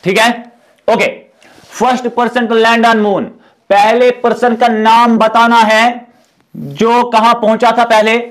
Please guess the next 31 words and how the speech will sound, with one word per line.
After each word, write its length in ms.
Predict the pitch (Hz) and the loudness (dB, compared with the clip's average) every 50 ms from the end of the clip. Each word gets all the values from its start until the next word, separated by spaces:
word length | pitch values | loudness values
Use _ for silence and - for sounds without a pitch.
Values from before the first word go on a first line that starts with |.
| - - _ _ _ _ 151 | -16 -20 _ _ _ _ -8
moon 500 | 151 165 180 190 202 226 233 226 214 180 | -2 0 0 2 2 2 0 0 -2 0
पे, 120 | 180 147 143 | -2 -2 -2
ठीक 160 | - 202 202 | -2 -2 0
है 60 | 233 | 0
बेटा। 180 | 233 233 240 233 240 254 247 247 - - _ _ - | 0 2 2 2 2 2 0 -2 -6 -16 _ _ -4
हाँ, 440 | 180 196 180 - - - - _ _ _ _ _ _ _ - | -2 0 0 0 -2 -6 -14 _ _ _ _ _ _ _ -2
तो 60 | 214 | -2
उसका 240 | 214 214 - 269 254 | -2 0 0 0 0
नाम 200 | 233 226 233 233 | 2 2 2 2
है, 380 | 226 220 233 247 240 - - - - - - _ _ _ - | 2 2 0 -2 -4 -8 -14 -20 -20 -20 -20 _ _ _ -10
ये 560 | - 151 202 226 233 233 247 247 247 247 - _ _ _ _ _ _ _ - | -4 -2 0 2 2 2 0 0 -2 -6 -12 _ _ _ _ _ _ _ 0
आपने 340 | 180 202 220 214 233 240 - 160 | 2 2 2 2 0 -2 0 0
बचपन 340 | 202 196 - - 226 247 220 | -2 -2 -2 -2 -4 -2 -2
से 140 | 226 240 233 | 0 0 -2
सुना 200 | 233 220 220 220 | -2 0 0 2
होगा, 280 | 208 202 196 180 160 120 - - - - _ _ _ - - | 2 2 2 2 2 0 -2 -4 -10 -20 _ _ _ -6 -2
first 260 | 220 247 240 - 254 240 254 | -2 -2 -2 -2 -4 -2 -2
person 300 | 247 240 - 240 233 226 233 | -2 -2 -2 -2 -2 0 0
to 60 | 226 220 | 2 2
land 280 | 214 226 233 233 233 233 | 2 2 2 2 2 2
on 180 | 220 226 220 214 | 2 0 2 0
the 80 | 220 208 | 0 0
moon, 240 | 208 202 185 139 92 - - _ _ _ - - - _ _ 143 | 0 -2 -4 -4 -6 -10 -16 _ _ _ -20 -20 -20 _ _ -2
वो 100 | 165 202 | 0 2
है 200 | 220 226 233 220 | 2 2 2 0
नील 300 | 214 208 226 240 240 233 | -2 -2 0 0 2 4
आर्मस्ट्रॉन्ग, 800 | 226 226 226 226 220 - - 220 220 - 220 214 208 - - 226 - - _ _ _ _ _ - | 4 2 2 2 0 -2 -2 -4 -2 0 2 2 2 2 0 -4 -8 -16 _ _ _ _ _ -6
नील 280 | 165 180 208 233 240 233 | -2 0 0 2 2 2
आर्मस्ट्रॉन्ग। 1200 | 226 226 233 214 226 226 214 190 220 208 180 143 117 - - - _ _ - - - _ - 196 | 2 2 0 0 -2 -2 -2 0 0 0 0 0 -4 -8 -14 -20 _ _ -20 -20 -12 _ -2 -2
और 140 | 226 233 226 | 0 0 0
उसके 220 | 220 226 - 247 | -2 -2 -2 -2